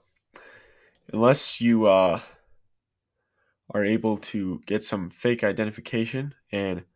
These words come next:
some government transportation into the Area fifty-one compound, I recommend not paying a visit. Of course, I will be going there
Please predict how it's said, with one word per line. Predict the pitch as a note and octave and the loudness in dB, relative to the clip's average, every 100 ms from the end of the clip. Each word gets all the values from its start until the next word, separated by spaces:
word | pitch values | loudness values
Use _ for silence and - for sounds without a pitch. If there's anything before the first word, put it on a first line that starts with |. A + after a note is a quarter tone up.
| _ _ _ _ _ _ _ _ _ | _ _ _ _ _ _ _ _ _
some | - G2 F2 C#2+ | -6 -6 -8 -4
government | G#2+ G#2+ A2 F#2 | -2 -2 -2 -4
transportation | - A2 G2+ - G2+ A#2 A2 B2+ D3 D3+ | -4 -4 -4 -6 -6 -4 -4 -4 -8 -10
into | - G2 F#2+ - G2 | -10 -10 -10 -8 -6
the | F2+ | -4
Area | D#2+ G2 F2+ | -2 -2 -4
fifty-one | - F#2 F#2+ F#2 | -6 -10 -8 -6
compound, | F#2 G#2+ G#2+ G2+ G#2 - _ _ _ _ _ _ | -4 -2 0 -2 -4 -12 _ _ _ _ _ _
I | - | -2
recommend | G2 G#2 G#2+ G2+ | 0 0 -2 -2
not | F#2+ E2+ - | -2 -2 -4
paying | - G2+ | -8 -6
a | F2 | -6
visit. | D#2 A#2 F2+ - _ _ _ _ _ _ _ - - | -2 -2 -2 -8 _ _ _ _ _ _ _ -20 -20
Of | - | -8
course, | - B2 - - _ _ _ _ _ _ _ | -2 0 -2 -8 _ _ _ _ _ _ _
I | - B2 C3 A#2 | 4 6 8 6
will | A2 | 2
be | G#2+ G2+ | -4 -4
going | A2+ A2 G#2+ | 0 0 0
there | G2+ G2 F#2 | 2 2 0